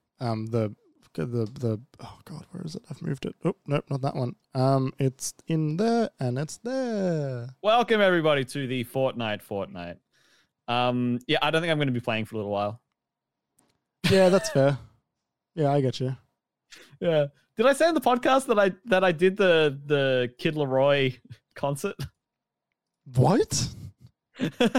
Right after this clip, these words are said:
Speaker 1: What? I didn't know you did that.
Speaker 2: Yeah, no, I did it for work. They wanted backup capture 'cause someone was maybe not gonna make it to their computer in time, but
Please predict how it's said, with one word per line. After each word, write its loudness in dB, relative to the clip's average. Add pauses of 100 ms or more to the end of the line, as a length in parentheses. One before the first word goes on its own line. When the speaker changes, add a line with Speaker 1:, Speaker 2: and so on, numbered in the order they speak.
(520)
Speaker 1:
What? 2
I 2
didn't 0
know 4
you 4
did -2
that. 0 (400)
Speaker 2:
Yeah, 6
no, 2
I 4
did -6
it -2
for 0
work. 2
They 0
wanted 0
backup 0
capture -2
'cause -10
someone -6
was -10
maybe -8
not -8
gonna -8
make -6
it -10
to -8
their -4
computer -6
in -4
time, -6
but -6